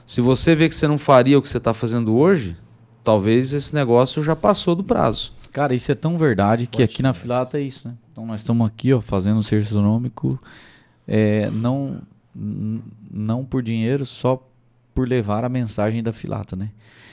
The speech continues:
Speaker 2: Isso é, é astronomicamente forte. Sabe qual que é a missão do Google? Eu tava olhando aqui, ó. "Nossa missão é organizar em-, as informações do mundo para que sejam universalmente acessíveis e úteis para todos."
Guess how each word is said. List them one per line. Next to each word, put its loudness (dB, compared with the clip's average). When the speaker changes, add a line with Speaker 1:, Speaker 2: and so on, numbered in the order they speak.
Speaker 2:
Isso 0
é, 6
é 4
astronomicamente 0
forte. -4
Sabe 4
qual 4
que -8
é 2
a 0
missão -6
do -8
Google? -12
Eu -18
tava 6
olhando 8
aqui, 4
ó. 2
"Nossa 4
missão 6
é 10
organizar 6
em-, 2
as 0
informações 2
do 0
mundo 0
para 4
que -8
sejam 2
universalmente 2
acessíveis -2
e -2
úteis -2
para -6
todos." -6